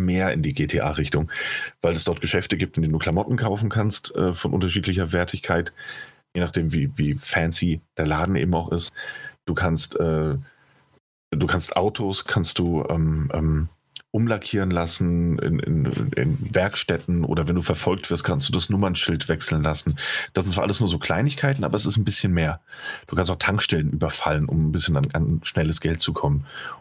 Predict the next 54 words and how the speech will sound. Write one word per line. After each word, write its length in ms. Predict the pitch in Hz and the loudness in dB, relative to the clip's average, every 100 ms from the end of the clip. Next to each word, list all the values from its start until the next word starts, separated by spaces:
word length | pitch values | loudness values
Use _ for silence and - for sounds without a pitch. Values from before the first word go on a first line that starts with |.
| - | -4
oder 200 | 80 - | 0 2
Autos 520 | 90 85 82 - - _ _ _ | 0 0 0 0 -4 _ _ _
klauen 460 | - 78 78 85 85 | -4 0 2 2 2
und 160 | 82 | 2
an 140 | - 82 | 0 0
bestimmten 340 | - 90 90 | 0 0 0
Punkten 320 | - 87 - | 0 0 2
abgeben, 460 | - - 82 78 76 | 0 0 0 2 2
um 120 | 78 | 0
die 100 | 78 | 0
dann 140 | 82 76 | 2 2
zu 140 | - | 0
verkaufen. 580 | - - 78 73 - 71 - - - - - - | 0 0 0 0 0 -2 -4 -4 -4 -8 -6 -2
Ähm, 320 | 87 82 139 | 0 0 0
gibt 220 | - 123 | -2 0
in 80 | 175 | 2
Mafia 260 | 147 143 135 | 2 0 0
zwei 200 | - 131 | 0 0
da 120 | 120 | 0
wesentlich 420 | 110 110 127 120 | 0 0 2 2
mehr 120 | 95 117 | 2 2
Möglichkeiten. 680 | 160 - - - - 160 - - - - | 0 -2 -2 0 2 0 -2 -8 -8 -4
Ich 100 | - | 0
find's 180 | 127 120 | 2 2
aber 200 | 113 - | 2 0
auch 120 | 110 | 2
in 80 | 110 | 0
Mafia 260 | 107 110 - | 0 2 2
eins 280 | 107 - | 0 0
gar 120 | - 131 | 0 2
nicht 160 | 139 | 2
störend, 460 | - 139 135 - - | 2 2 0 -2 -4
dass 120 | - | -2
das 140 | - | 0
fehlt. 280 | - 76 - | 2 0 0
Ich 100 | - | -4
finde, 380 | - 135 147 143 - - - - - _ _ _ - | -2 2 2 -2 -8 -20 -18 -20 -20 _ _ _ -6
ein 60 | 110 | -2
Teil 260 | - 123 | 2 2
von 180 | - 202 | 2 0
mir 300 | 185 180 139 | 2 2 2
wünschte 360 | 117 170 - 143 | 0 0 0 0
sich, 200 | 139 135 | 0 2
man 120 | 113 | 2
hätte 180 | 113 113 | 2 2
sich 180 | 113 - | -2 0
da 140 | 104 | 0
ein 80 | 104 | 2
bisschen, 260 | 104 110 | 0 0
weil's 160 | 90 90 | 0 2
ja 80 | 98 | 2
ein 80 | 92 | 2
Remake 500 | 101 107 87 78 - | 2 2 0 0 -2
ist 400 | 82 85 - - | 0 0 -2 -10